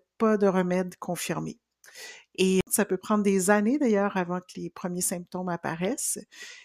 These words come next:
Et, euh, mais ce qui se passe, c'est qu'une fois qu'ils apparaissent, souvent, ils vont s'aggraver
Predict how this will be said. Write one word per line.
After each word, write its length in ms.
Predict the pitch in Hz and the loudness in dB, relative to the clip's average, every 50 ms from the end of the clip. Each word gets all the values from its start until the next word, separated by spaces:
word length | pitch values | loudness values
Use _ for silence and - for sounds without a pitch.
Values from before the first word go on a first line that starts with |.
| - - _ - | -20 -8 _ 2
Et, 340 | 196 214 233 233 220 - - | 4 4 6 4 4 2 2
euh, 280 | - 156 156 156 147 143 | 0 -2 0 0 -2 -2
mais 140 | 165 170 165 | -4 -2 -2
ce 80 | - - | -2 0
qui 120 | - - | 2 2
se 60 | - | 2
passe, 280 | - - 226 277 302 - | 4 6 4 6 6 4
c'est 120 | - 220 | 2 2
qu'une 220 | - - 202 185 180 | 2 2 2 2 4
fois 160 | - 277 285 | 4 4 4
qu'ils 180 | 285 247 220 226 | 4 4 4 4
apparaissent, 420 | 202 202 208 190 208 262 285 - | 4 4 2 0 2 2 2 2
souvent, 220 | - 240 220 254 | 0 2 4 4
ils 160 | 311 349 294 214 | 4 4 6 4
vont 140 | 208 214 | 4 4
s'aggraver 800 | 208 - - 233 226 208 214 208 202 196 190 185 185 214 247 269 | 4 4 4 2 2 2 2 4 4 4 4 4 2 0 -2 -2